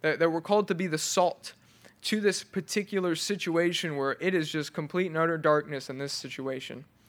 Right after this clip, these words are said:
where everybody involved is at each other's throats, everybody's angry, everybody's walking on eggshells, and the Lord's called us. He goes, "Ryan, you're the Christian in this situation. I, I want, I want you to tackle that.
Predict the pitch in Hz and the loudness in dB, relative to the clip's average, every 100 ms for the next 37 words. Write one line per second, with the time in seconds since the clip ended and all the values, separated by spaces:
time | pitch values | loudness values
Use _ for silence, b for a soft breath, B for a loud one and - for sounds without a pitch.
0 | B B B B 160 156 - 196 220 185 | B B B B 4 4 6 2 4 4
1 | 196 190 180 156 160 156 131 - 151 135 | 4 4 4 6 6 6 2 -4 -8 -2
2 | 147 175 165 190 175 165 - 156 151 147 | 0 0 0 -2 0 -2 -4 -2 0 0
3 | - - - B B B 170 190 175 196 | -4 -10 -12 B B B 2 2 2 2
4 | 185 165 180 175 165 165 170 - 165 180 | 2 0 0 2 2 2 0 -2 0 2
5 | 180 185 160 147 160 180 180 170 165 156 | 4 2 2 4 6 6 4 2 2 0
6 | 151 165 151 151 151 - b b b b | 0 2 4 4 -2 -10 b b b b
7 | b b _ 165 165 190 220 - 202 220 | b b _ -4 0 2 2 2 0 0
8 | 190 135 - - - - 170 175 160 - | 0 -8 -12 -16 -18 -10 -4 -2 -2 -8
9 | - _ _ _ - 180 208 175 196 285 | -14 _ _ _ -6 0 2 2 0 -2
10 | - 196 240 175 135 131 - 139 127 135 | -2 -2 -2 -6 -8 -10 -10 -10 -8 -8
11 | 156 196 220 - _ _ _ _ _ _ | -8 -8 -10 -12 _ _ _ _ _ _
12 | _ _ 165 - 165 233 226 - 175 240 | _ _ -4 0 0 2 -2 -2 0 0
13 | 247 269 285 165 - 151 - - 50 | 0 -2 -4 0 0 -2 -6 -10 -12